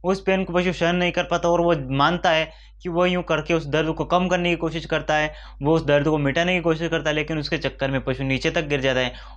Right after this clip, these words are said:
और पशु अपना होश खो देता है, पशु बेहोश हो जाता है। इन केसेस में कभी कभी पशु अचानक से नीचे गिर जाता है, थोड़ी देर तक सो जाता है, पशु बेहोश हो जाता है,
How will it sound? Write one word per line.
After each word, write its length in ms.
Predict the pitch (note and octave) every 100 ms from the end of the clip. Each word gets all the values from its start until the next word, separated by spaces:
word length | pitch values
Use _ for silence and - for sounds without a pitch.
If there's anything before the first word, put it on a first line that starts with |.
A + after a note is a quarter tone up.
| -
और 200 | F#3+ F3+
पशु 220 | E3+ F#3
अपना 220 | E3 E3
होश 320 | B2+ C#3+ F3 E3+
खो 200 | - F3
देता 240 | E3 D#3+
है, 140 | D#3 D3 - - -
पशु 200 | D#3+ D#3
बेहोश 340 | D#3+ D#3+ F3+ F3+
हो 80 |
जाता 220 | E3+ E3+ E3
है। 200 | D#3+ D#3+ - - - - - - - -
इन 200 | - A#3+ A#3+
केसेस 320 | A3+ A#3 G#3+
में 100 | A3
कभी 200 | G#3+ G3+
कभी 220 | G3 F3+
पशु 340 | F#3+ F#3+ F#3+ F3+ - - - -
अचानक 320 | E3 F#3+ F#3
से 80 | F#3
नीचे 260 | F3 E3+
गिर 140 | F#3 F3
जाता 180 | F3+ F3
है, 60 |
थोड़ी 200 | E3+ E3
देर 140 | E3 E3+
तक 160 | E3+ D#3+
सो 160 | F3+
जाता 220 | F3+ F3 F3
है, 60 |
पशु 220 | E3 D#3 D#3+
बेहोश 280 | D#3 E3
हो 60 | E3
जाता 200 | D3+ D#3
है, 180 | D#3